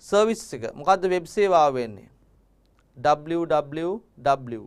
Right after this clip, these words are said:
World Wide Web කියලා අපි කිව්වා. ඒ වගේම තමයි ඩොමේන් නේම් එක. edupub dot G O V dot L K.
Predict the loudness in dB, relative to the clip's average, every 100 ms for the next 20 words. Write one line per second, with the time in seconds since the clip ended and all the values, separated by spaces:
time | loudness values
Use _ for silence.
0 | -8 0 2 2 0 -2 -2 -2 -6 -6
1 | -6 -8 -10 -10 -12 -20 -20 -20 _ -20
2 | _ _ 0 4 4 2 0 -2 4 4
3 | 4 0 -2 -2 -4 -6 -8 -12 -16 _
4 | _ _ _ -4 0 2 6 4 6 2
5 | 2 0 -20 _ -12 -4 0 0 0 0
6 | 2 2 -2 -8 -6 -6 -6 -10